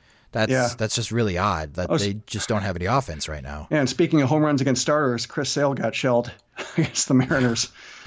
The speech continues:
Speaker 1: Yeah, he and Blake Snell. Snell allowed three home runs today.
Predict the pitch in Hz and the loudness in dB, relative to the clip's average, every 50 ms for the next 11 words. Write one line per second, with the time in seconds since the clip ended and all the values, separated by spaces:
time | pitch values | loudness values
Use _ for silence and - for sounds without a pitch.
0 | - - - - - - _ - - 101 117 - - - 117 123 160 175 190 - | -20 -20 -20 -20 -20 -20 _ -4 -2 0 0 -2 -2 -2 2 2 4 4 4 2
1 | 127 135 151 156 156 143 143 123 117 - - - 107 101 87 78 76 76 - - | 2 2 2 2 2 2 2 4 2 2 0 0 0 -2 -2 -2 -4 -4 -6 -4
2 | - 131 131 143 156 156 147 135 123 117 117 117 113 110 104 - - 127 135 131 | -2 2 4 6 6 6 6 6 6 4 4 4 2 0 -2 -2 0 2 4 4
3 | 135 135 135 131 127 117 123 151 156 147 - - - - 151 143 131 127 | 4 2 2 0 2 2 2 2 2 0 -2 -4 -6 -6 -6 -6 -8 -8